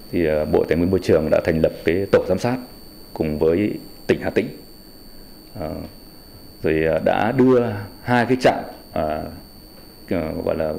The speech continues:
kiểm soát môi trường di động vào đặt ngay tại cái trạm, à, sinh hóa, để trạm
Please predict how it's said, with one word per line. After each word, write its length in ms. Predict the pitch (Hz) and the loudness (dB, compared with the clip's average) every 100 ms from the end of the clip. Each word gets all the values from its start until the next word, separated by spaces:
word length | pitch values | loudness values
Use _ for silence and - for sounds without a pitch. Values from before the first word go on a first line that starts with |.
| - | 0
kiểm 140 | - - | 0 0
soát 200 | 127 131 - | -2 -2 -4
môi 160 | 110 104 | 0 0
trường 240 | - 92 78 | 2 -2 0
di 80 | 107 | 0
động 200 | 98 82 | 0 0
vào 220 | 85 73 - | -4 -4 -4
đặt 100 | - - - - - - - - | -4 -4 -18 -20 -20 -20 -18 -2
ngay 140 | 90 92 | -2 2
tại 180 | 85 - | 0 0
cái 100 | 90 85 | -2 0
trạm, 180 | - - 78 | -2 -2 -6
à, 100 | 78 78 80 - - | -6 -8 -14 -20 -20
sinh 220 | - 98 92 | -8 -4 -2
hóa, 260 | 82 110 - - - - - - - | -2 -4 -10 -16 -20 -20 -20 -20 -10
để 80 | - | -4
trạm 180 | - | -2